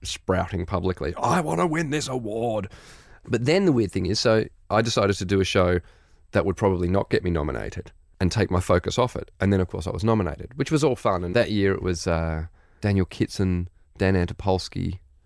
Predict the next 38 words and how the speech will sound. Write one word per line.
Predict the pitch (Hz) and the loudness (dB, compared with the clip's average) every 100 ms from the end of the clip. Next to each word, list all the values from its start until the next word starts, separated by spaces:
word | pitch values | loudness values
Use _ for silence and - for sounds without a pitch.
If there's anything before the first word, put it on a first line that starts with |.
| _ _ _ _ - | _ _ _ _ -12
possibly | - 151 139 117 | -8 -4 -2 0
Jason | 117 127 113 | 0 0 -2
Byrne, | 101 110 135 180 - - _ - - | 0 0 0 -4 -10 -20 _ -20 -4
and | 101 | 0
Garth | 95 104 101 | 2 2 2
Marenghi. | 98 113 101 - | 2 4 2 0
And | 85 | 0
Garth | 90 87 | 2 2
Marenghi | 78 87 82 | 0 0 0
ended | 82 | -4
up | 76 | -4
winning, | 87 92 90 90 - - - _ _ | 0 2 2 -2 -6 -20 -20 _ _
and | 104 | 0
that | 98 | 0
was | 113 | 2
great. | 196 - - - - | 2 0 -4 -20 -4
And | 120 120 | 0 2
so, | - | 4
and | 143 | 4
I | 147 | 2
f-, | - - - | 0 -6 -4
I | |
kind | 135 - 247 | 0 2 2
of | |
felt | - 170 | 4 2
a | |
bit | 135 131 | 4 4
liberated | 185 180 117 95 85 | 4 4 4 2 0
after | 82 - | -2 -2
that. | 92 | 0
And | 156 | 0
I | 160 | -2
thought, | 156 - - - | -2 -4 -16 -2
"Oh, | 208 | 0
good, | 196 196 | 2 2
well, | 120 | 4
that's | 190 196 - | 2 0 -2
done. | 95 147 | 0 0